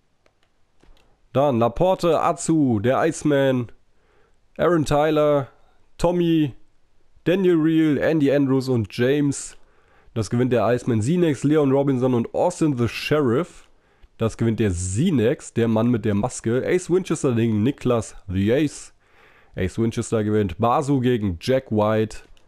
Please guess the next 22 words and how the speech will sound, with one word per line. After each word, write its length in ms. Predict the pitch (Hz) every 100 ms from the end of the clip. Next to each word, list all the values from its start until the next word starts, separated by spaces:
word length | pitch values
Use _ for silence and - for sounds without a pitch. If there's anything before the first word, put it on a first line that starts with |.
| _ _ _ _ _ -
Basu 360 | 101 98 113 120
gewinnt. 560 | 135 143 202 247 - - -
Mister 320 | 143 190 220
Mixeroid, 640 | 208 220 - 196 196 190 143
Valenti, 600 | 123 123 135 185 175 156
B 200 | 120 160
D 120 | 151
G 280 | 123 139 143
und 220 | 127 92
David 300 | 107 147 147
Cole 280 | - 160 185
in 80 | 160
einem 240 | 147 143
Match. 420 | 139 139 - - - _ _ _ -
Das 220 | - 107 -
gewinnt 260 | 117 104
wieder 220 | 160 175
Valenti, 580 | 143 131 151 190 123 147
der 140 | 127 147
pusht 400 | - 214 - -
sich 180 | 107
jetzt. 400 | 104 127 - -